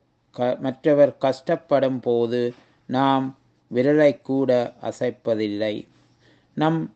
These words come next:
சந்தோஷத்தை மட்டும் பார்த்து கொண்டே இருக்கின்றோம். பதவிகளை விரும்புகின்றோம். ஆனந்தம் மட்-, மட்டுமன்று,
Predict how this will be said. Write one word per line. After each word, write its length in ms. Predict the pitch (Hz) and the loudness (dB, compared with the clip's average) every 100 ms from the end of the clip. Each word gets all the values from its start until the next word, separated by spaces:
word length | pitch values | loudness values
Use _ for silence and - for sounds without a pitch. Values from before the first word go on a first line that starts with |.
| _ _ _ | _ _ _
சந்தோஷத்தை 800 | 160 160 165 165 156 156 - 151 139 | 0 0 4 4 4 -4 -2 -2 0
மட்டும் 460 | 131 127 - 135 | -2 -4 -4 -6
பார்த்து 380 | 123 120 117 - 123 | -4 -6 -6 -10 -10
கொண்டே 420 | - 127 123 131 117 - _ _ _ _ - | -6 -2 2 4 2 0 _ _ _ _ -12
இருக்கின்றோம். 800 | 117 117 - 117 110 107 107 104 _ _ _ _ _ _ _ _ _ _ _ _ - | -10 -8 -6 -6 -2 0 0 -2 _ _ _ _ _ _ _ _ _ _ _ _ 0
பதவிகளை 640 | 147 156 165 156 147 147 139 | 4 6 4 4 4 2 0
விரும்புகின்றோம். 960 | 135 135 139 131 131 127 131 135 123 117 _ _ _ - | -2 -2 0 0 0 0 2 2 2 -4 _ _ _ -6
ஆனந்தம் 640 | 135 151 151 143 143 139 | -2 -2 -2 0 2 2
மட்-, 260 | 131 127 - _ _ _ _ _ - | 0 -4 -6 _ _ _ _ _ -6
மட்டுமன்று, 840 | 135 120 - 135 123 123 120 131 | -6 -4 -2 0 0 0 2 2